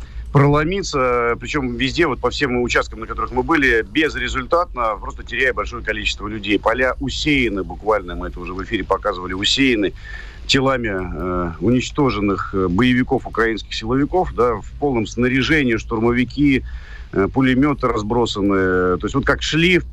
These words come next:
по полям, так они там и уничтожены. Э, на Кременском направлении некоторое продвижение наших подразделений вперед есть, э, достаточно заметно. Это уже тоже не первый день,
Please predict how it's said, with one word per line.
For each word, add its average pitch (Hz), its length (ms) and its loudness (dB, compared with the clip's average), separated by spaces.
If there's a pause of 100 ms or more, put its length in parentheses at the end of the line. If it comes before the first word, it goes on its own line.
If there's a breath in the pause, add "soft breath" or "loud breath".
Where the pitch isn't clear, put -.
(160)
по 117 80 2
полям, 101 420 0
так 123 240 0
они 104 180 -2
там 95 240 -2
и - 20 2
уничтожены. 85 720 -2 (460 loud breath)
Э, 104 380 4
на 139 440 2
Кременском 147 400 0
направлении 117 840 2
некоторое 123 300 0
продвижение 127 560 0
наших 127 220 -2
подразделений 113 520 0
вперед 110 400 2
есть, 107 340 0
э, 95 400 6
достаточно 98 420 -2
заметно. 117 400 2
Это 101 180 -2
уже 98 100 -2
тоже 98 220 0
не 113 80 2
первый 98 420 0 (480 loud breath)
день, 151 460 4